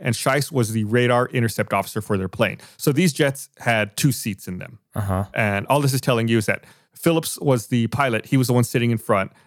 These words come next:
Speaker 1: and Scheiss was sitting behind him, and he was, uh, in charge of the radar.
Speaker 2: So the radar intercept, it sounds like that's someone's job just to make sure <laughs> they don't hit other things.
Speaker 1: Uh, it's to, yeah, monitor targets and, uh,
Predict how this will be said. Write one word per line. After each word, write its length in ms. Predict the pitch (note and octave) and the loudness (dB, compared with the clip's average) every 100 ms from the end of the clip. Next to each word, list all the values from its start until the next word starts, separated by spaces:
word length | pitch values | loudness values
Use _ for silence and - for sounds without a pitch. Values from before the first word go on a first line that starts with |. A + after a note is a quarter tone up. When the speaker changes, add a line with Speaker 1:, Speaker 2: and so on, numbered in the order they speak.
| - | -2
Speaker 1:
and 100 | A#2+ | -2
Scheiss 300 | - B2+ A#2+ | 0 -2 -2
was 100 | A#2+ | -4
sitting 220 | C3+ A2+ | -2 -2
behind 400 | G#2 - A2 F#2+ | -2 -2 -2 -2
him, 120 | - - | -8 -10
and 120 | G2+ | -10
he 140 | G2+ G#2+ | -6 -4
was, 220 | G2+ F#2+ | -4 -2
uh, 200 | F#2 F#2 - | -4 -4 -2
in 160 | A#2 | -2
charge 260 | - G2+ G2 | 0 -2 0
of 60 | |
the 80 | F#2 | -4
radar. 460 | F2+ F2 E2 - _ _ - | -4 -10 -12 -16 _ _ -8
Speaker 2:
So 180 | - | 0
the 140 | A#2+ A2+ | 2 4
radar 580 | B2 D#3 D3 B2+ A2 - | 4 4 4 4 2 0
intercept, 720 | C3 C#3+ B2+ F2 E2+ - - - | 0 2 2 0 -2 -6 -20 -8
it 80 | G2+ | -2
sounds 180 | D3+ C3+ | 0 2
like 140 | A2+ | 0
that's 180 | A2 - | -2 -2
someone's 300 | A#2 G#2+ F#2+ | 0 0 -2
job 500 | - G#2 G#2 F#2+ - - _ _ _ - | -6 0 0 0 -4 -20 _ _ _ -8
just 320 | G#2+ - - | -4 -4 -4
to 100 | G#2+ | -2
make 220 | G2+ - | -2 -4
sure 240 | - G#2+ - | -2 -2 -4
<laughs> 120 | - | -6
they 200 | - G#2+ | 0 0
don't 260 | G2+ G2+ F#2+ _ _ _ | 0 -2 -4 _ _ _
hit 280 | - G#2+ - | -4 -4 -2
other 240 | G2+ F2+ | -2 -2
things. 520 | F2+ G2+ G2+ A2 - - _ - | -2 -4 -2 -4 -8 -18 _ -2
Speaker 1:
Uh, 360 | E3+ E3 D#3+ F#3+ | 0 2 2 0
it's 140 | - | 0
to, 200 | G#3 G#3 C#4 | -2 -2 0
yeah, 200 | B3+ B3 | 2 4
monitor 380 | B3 A#3+ A#3 A3 | 2 2 0 0
targets 580 | G3+ E3 D#3+ G3+ - | 0 0 0 -2 -4
and, 440 | - E3 C#3+ C#3+ C#3 | -2 0 2 2 2
uh, 280 | C#3 C3 | 2 4